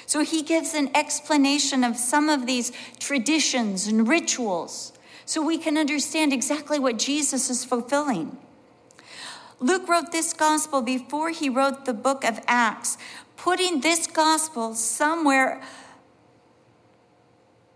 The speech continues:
between ten, could even be earlier, ten to twenty-five years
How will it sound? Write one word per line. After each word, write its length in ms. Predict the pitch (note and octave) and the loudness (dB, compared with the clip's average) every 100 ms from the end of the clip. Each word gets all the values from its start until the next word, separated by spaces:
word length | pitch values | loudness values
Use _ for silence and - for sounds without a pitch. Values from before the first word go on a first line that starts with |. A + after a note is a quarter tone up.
| _ _ _ _ _ - | _ _ _ _ _ -8
between 680 | C4+ - C#4+ C4 B3 A#3+ - - - _ - | -8 -6 -2 0 0 -2 -8 -20 -20 _ -6
ten, 520 | - D#4+ D#4 E4 E4+ | -4 0 0 0 -2
could 180 | - C#4 | -4 0
even 280 | C#4+ D4 D4 | 2 4 2
be 260 | C4+ - - | 2 -2 -2
earlier, 500 | A#3+ C4 G3+ F#3 G3 - | 0 2 0 0 -2 -4
ten 240 | - D#4+ | -2 -2
to 120 | D4+ | -2
twenty-five 800 | A#3+ - B3 C4 C#4+ C#4+ C#4 C4+ | -6 -2 0 2 0 2 2 2
years 520 | A3+ G#3 F#3 F3+ - | -4 -2 -2 -2 -4